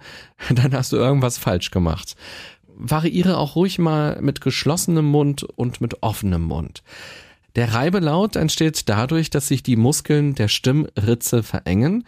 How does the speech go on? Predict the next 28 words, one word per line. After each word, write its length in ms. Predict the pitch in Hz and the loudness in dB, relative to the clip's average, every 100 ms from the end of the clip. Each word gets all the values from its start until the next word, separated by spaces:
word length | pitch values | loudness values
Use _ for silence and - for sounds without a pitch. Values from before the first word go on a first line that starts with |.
| - - - | -12 -18 -2
also 260 | 98 90 | 0 0
die 160 | 90 90 | 0 -2
Stimmbänder, 920 | - - 87 82 85 80 85 113 220 - - - - _ | -4 -2 0 0 0 2 2 4 2 -4 -18 -20 -20 _
und 360 | 147 139 139 - _ | 0 2 0 -6 _
damit 520 | 120 127 180 170 - | -2 0 2 0 -2
machst 380 | 127 143 151 - | 0 0 -2 -4
du 160 | 143 139 - | -2 -2 -2
deinen 420 | 110 120 139 135 - | -2 0 0 -2 -2
Atem 560 | 104 117 - 143 151 147 _ | -2 -2 0 0 0 -4 _
hörbar. 680 | _ 214 226 143 92 92 92 _ _ _ _ _ _ - | _ 0 0 0 -4 -6 -10 _ _ _ _ _ _ 0
Diese 220 | 180 196 | 2 2
Übung 460 | - 165 175 175 - _ _ | 2 2 2 0 -4 _ _
beruhigt 640 | 117 104 123 196 233 - | -2 4 4 4 2 -2
vor 200 | - 92 | -4 0
allem 160 | 110 113 | 2 2
den 180 | 92 | 0
Geist 640 | 82 87 95 185 226 - - - - - _ | 2 2 4 2 -2 -6 -14 -18 -20 -20 _
und 320 | 135 160 - - | 0 0 -2 -10
führt 320 | - 156 151 | -2 -2 0
zu 160 | 147 | -2
mehr 420 | 139 117 127 156 - | 0 2 2 0 -4
Lebensenergie. 1040 | 139 156 175 92 - 92 80 73 - - - - - - - | -4 -2 0 -2 -4 -4 -4 -6 -10 -12 -14 -20 -20 -18 -2
Indem 340 | 123 165 202 | 2 2 2
du 340 | 190 190 185 - - | 4 2 2 -4 -4
deinen 320 | 135 143 - | 0 0 0
Atem 560 | 107 120 139 127 110 - _ - | 0 0 0 0 0 -4 _ 0
hörbar 360 | 117 92 113 | 2 4 2
machst, 480 | 135 170 220 - - | 2 0 -2 -10 -16